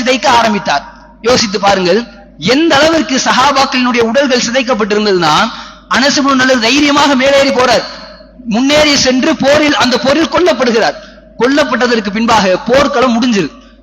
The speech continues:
போர்க்களம் முடிஞ்சு சஹாபாக்களினுடைய சடலங்கள் எல்லாம் ஒரு இடத்தில் வைக்கப்படுகிறது. ஏராளமான சடலங்கள், குறிப்பாக அனஸ் இப்னு நல்லர், இவரினுடைய உடலை பார்க்கிறாங்க. அனஸ் இப்னு நல்லரான் கண்டே பிடிக்க முடியல, உடல் முழுக்க சிதைக்கப்பட்டிருக்கிறது.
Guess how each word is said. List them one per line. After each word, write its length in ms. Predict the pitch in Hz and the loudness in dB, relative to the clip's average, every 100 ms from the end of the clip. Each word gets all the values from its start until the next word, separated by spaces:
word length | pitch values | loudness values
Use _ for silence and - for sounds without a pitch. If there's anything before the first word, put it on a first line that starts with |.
| _ - | _ -2
போர்க்களம் 480 | 269 381 277 269 | 2 2 2 0
முடிஞ்சு 420 | 233 277 269 208 - - - - | 0 0 0 0 -2 -10 -20 -6
சஹாபாக்களினுடைய 840 | 202 214 269 254 247 247 233 220 214 | -2 2 2 2 0 -2 -2 0 0
சடலங்கள் 500 | 208 202 240 240 214 | 0 0 0 0 0
எல்லாம் 260 | 208 269 | 0 0
ஒரு 120 | 262 | 2
இடத்தில் 280 | 226 233 269 | 0 -2 -2
வைக்கப்படுகிறது. 600 | 247 277 247 208 202 147 - - - - - | -2 -2 -2 0 0 -2 -6 -20 -20 -20 -4
ஏராளமான 640 | 190 285 302 294 269 247 | 0 2 2 2 2 0
சடலங்கள், 500 | 233 226 277 254 214 | 0 0 0 0 -2
குறிப்பாக 580 | - 254 277 247 254 226 | -2 -2 0 0 2 2
அனஸ் 180 | 254 269 | 0 -2
இப்னு 160 | 214 | -2
நல்லர், 300 | 214 240 226 - - - _ - | -2 0 0 -4 -20 -20 _ -8
இவரினுடைய 440 | 208 277 277 247 | -2 0 0 0
உடலை 300 | 233 247 302 | 0 0 0
பார்க்கிறாங்க. 680 | 240 226 254 247 208 175 170 170 - - | 0 0 0 0 0 2 0 -2 -12 -4
அனஸ் 280 | 202 285 285 | -2 0 0
இப்னு 160 | 294 294 | 0 0
நல்லரான் 440 | 254 262 285 302 | 2 2 2 0
கண்டே 380 | - 262 339 370 | -2 -2 0 0
பிடிக்க 300 | 339 311 285 | 0 0 0
முடியல, 280 | 247 226 - - - - | 0 0 -2 -6 -20 -12
உடல் 360 | 180 247 320 339 | -4 0 2 2
முழுக்க 460 | 254 311 392 392 | 2 2 0 0
சிதைக்கப்பட்டிருக்கிறது. 920 | 370 302 320 285 240 247 240 214 190 | -2 0 -2 -2 -2 0 -2 0 -2